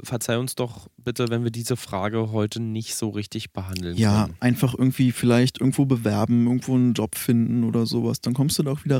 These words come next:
Speaker 2: rein und dann kannst du auch, ähm, ganz normale Fragen stellen an die Date-Dudes.
Speaker 1: Ich hab hier noch eine ganz spannende Frage und zwar von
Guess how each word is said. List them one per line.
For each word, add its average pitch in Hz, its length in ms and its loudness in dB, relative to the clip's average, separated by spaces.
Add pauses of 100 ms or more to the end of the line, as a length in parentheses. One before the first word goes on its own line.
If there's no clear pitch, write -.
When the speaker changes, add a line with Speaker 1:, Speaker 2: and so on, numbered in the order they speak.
Speaker 2:
rein 143 220 0
und 120 140 -2
dann 127 120 0
kannst 139 220 -2
du - 40 0
auch, 131 200 -2
ähm, 123 280 -2
ganz - 220 -4
normale 110 320 0
Fragen - 320 -6
stellen - 320 -4
an - 160 -4
die - 260 -6
Date-Dudes. - 560 -6 (160)
Speaker 1:
Ich - 140 0
hab 196 120 -2
hier 214 100 2
noch 190 200 -2
eine 147 100 0
ganz 175 320 -4
spannende 160 420 -4
Frage 131 580 -4
und 117 260 -6
zwar 107 440 -4
von 87 720 -4